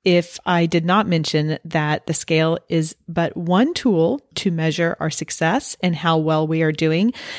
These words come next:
I think today's discussion or, uh, lesson is going to further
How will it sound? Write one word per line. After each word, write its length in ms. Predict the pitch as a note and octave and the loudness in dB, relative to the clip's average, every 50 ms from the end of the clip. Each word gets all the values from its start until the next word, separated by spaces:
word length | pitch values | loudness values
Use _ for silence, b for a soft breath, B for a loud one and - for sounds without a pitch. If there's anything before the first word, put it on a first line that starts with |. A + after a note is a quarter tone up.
| B B B | B B B
I 100 | - F3 | -2 0
think 240 | E3+ - F#3 - - | 0 0 -2 -2 -4
today's 680 | - F3+ E3+ F3+ F3 F3 F3 F3 E3+ E3+ E3 - - B B B B B B B B B | -6 -4 0 2 2 4 4 4 4 2 2 -2 -4 B B B B B B B B B
discussion 720 | _ F#3+ E3+ - - - F#3 F3 - - G3 F#3 F#3 F#3 F#3 | _ 0 0 0 2 2 0 0 0 0 0 0 0 0 -2
or, 440 | - - E3 D#3+ D#3+ D#3 D#3 - - - | -2 0 0 2 2 0 0 -2 -2 -2
uh, 200 | F3 E3 D#3+ D#3 | -2 0 0 0
lesson 480 | E3 E3+ E3+ E3+ - - F#3 F3+ F3+ | 0 0 0 0 0 0 0 -2 0
is 180 | - E3 D#3+ - | -2 -2 -4 -4
going 340 | - - E3 E3 E3 E3 D#3+ | -4 -6 -4 -4 -4 -4 -6
to 280 | - - - F#3 E3 | -8 -6 -4 -4 -4
further 800 | D3+ - - - - F#3 F3+ F3+ F3+ G3 F#3+ F#3 F#3 F#3 F#3 | -4 -8 -14 -4 0 2 2 2 2 2 0 0 0 -2 -4